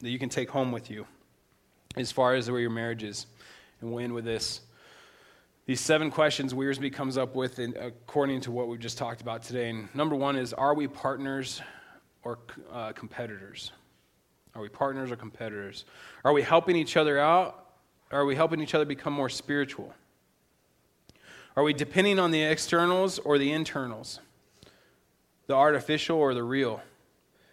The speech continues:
Do we understand each other better, better? Are we sensitive to each other's feelings and ideas or taking each, uh,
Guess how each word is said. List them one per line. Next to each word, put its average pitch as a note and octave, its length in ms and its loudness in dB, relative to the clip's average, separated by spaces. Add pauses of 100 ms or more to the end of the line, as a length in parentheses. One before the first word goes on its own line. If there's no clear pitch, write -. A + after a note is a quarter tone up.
(640)
Do C3+ 100 0
we D3+ 120 4
understand D#3 560 0
each D3 160 -4
other D#3+ 160 -2
better, D#3+ 440 -4
better? D#3 440 4 (1400)
Are A#2 120 -2
we B2 100 0
sensitive D#3 540 0
to - 100 -2
each C#3 220 2
other's C#3+ 220 2
feelings C#3 380 -4
and C3 80 -2
ideas B2+ 440 -4
or B2+ 80 -6
taking C3 340 -6
each, B2+ 260 -10
uh, - 40 -10